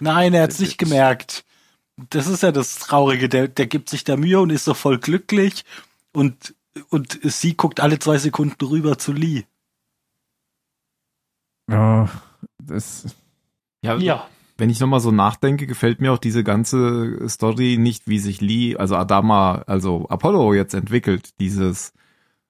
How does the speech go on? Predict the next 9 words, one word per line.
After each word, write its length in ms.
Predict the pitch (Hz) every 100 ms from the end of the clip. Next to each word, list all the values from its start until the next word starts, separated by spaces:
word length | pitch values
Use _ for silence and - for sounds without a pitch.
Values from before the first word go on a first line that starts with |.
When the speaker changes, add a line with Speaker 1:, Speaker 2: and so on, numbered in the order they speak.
| _ -
Speaker 3:
ah, 440 | 95 104 107 107
dieses, 440 | 113 101 107 98
ich 140 | - -
weiß 180 | 92 101
nicht, 120 | 95
seit 180 | 92 95
er 80 |
da, 320 | 92 90 101 - _ _ _ -
das, 180 | -